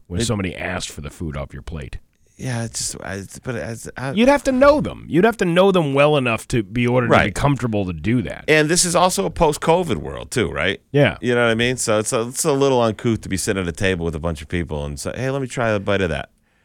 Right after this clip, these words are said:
Speaker 2: You know?
Speaker 1: Uh, if they do say yes, those non-sharers would like you to at least follow the two rules. Use your own fork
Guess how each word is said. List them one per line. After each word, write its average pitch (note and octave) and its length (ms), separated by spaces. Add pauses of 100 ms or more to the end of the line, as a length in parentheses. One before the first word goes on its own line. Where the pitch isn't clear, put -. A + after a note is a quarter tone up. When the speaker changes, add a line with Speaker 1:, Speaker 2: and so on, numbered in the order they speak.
(100)
Speaker 2:
You D#2+ 80
know? D#2 60
Speaker 1:
Uh, B2+ 340 (160)
if D3+ 140
they D3 160
do D#3+ 240
say D#3 240
yes, B2 500
those A2 260
non-sharers A2+ 880
would G2 140
like G2 240
you G#2 80
to G2 100
at F2+ 80
least G#2 220
follow F#2+ 320
the E2 120
two G#2 220
rules. D#2+ 460
Use G#2 220
your A2 120
own B2+ 180
fork G#2+ 500